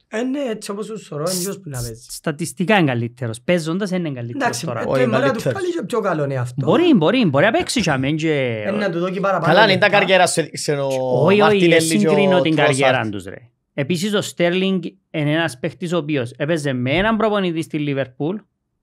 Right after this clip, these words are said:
Speaker 2: έναν προπονητή στη City και και έπαιξε με έξι προπονητές στη Chelsea και τώρα πάει σε έναν προπονητή.
Speaker 1: Ε, ξανά
Speaker 2: Μπορεί να
Speaker 1: είπαμε,
Speaker 2: είναι υπέρ
Speaker 1: είναι
Speaker 2: τούτουν το πράγμα.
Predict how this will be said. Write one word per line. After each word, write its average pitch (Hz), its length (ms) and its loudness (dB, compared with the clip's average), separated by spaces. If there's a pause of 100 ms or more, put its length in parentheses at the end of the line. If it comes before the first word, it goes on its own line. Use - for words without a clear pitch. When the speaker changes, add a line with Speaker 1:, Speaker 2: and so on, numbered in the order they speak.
(140)
Speaker 2:
έναν 214 300 0
προπονητή 190 460 -2
στη 151 160 -10 (120)
City 160 380 -4
και 185 220 -10
και 190 100 -2
έπαιξε 208 280 -4
με 202 200 0
έξι 233 240 0
προπονητές 180 520 0
στη 127 320 -10
Chelsea 127 460 -6 (920)
και 180 100 -4
τώρα 185 260 2
πάει 247 180 0
σε 226 120 -2
έναν 233 260 2
προπονητή. 139 400 0
Speaker 1:
Ε, 127 40 0
ξανά 160 300 2
Speaker 2:
Μπορεί 202 160 6
να 220 60 4
Speaker 1:
είπαμε, 240 200 4
Speaker 2:
είναι 240 80 2
υπέρ 254 180 4
Speaker 1:
είναι 160 100 -4
Speaker 2:
τούτουν 185 260 2
το 147 100 2
πράγμα. 113 440 -2